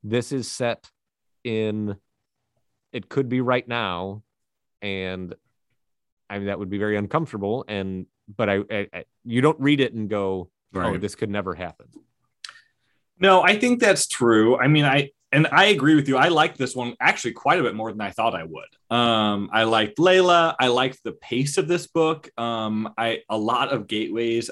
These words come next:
Speaker 2: I think I've talked about this. I know I've talked about this, kind of get bogged down in that kind of interiority of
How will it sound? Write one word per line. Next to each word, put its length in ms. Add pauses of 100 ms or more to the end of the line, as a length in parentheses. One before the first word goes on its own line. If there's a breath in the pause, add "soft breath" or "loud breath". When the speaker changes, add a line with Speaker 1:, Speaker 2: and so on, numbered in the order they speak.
Speaker 2:
I 80
think 180
I've 100
talked 260
about 200
this. 180
I 100
know 120
I've 140
talked 240
about 160
this, 300 (420 soft breath)
kind 220
of 80
get 80
bogged 340
down 360
in 140
that 240
kind 180
of 160
interiority 1300
of 360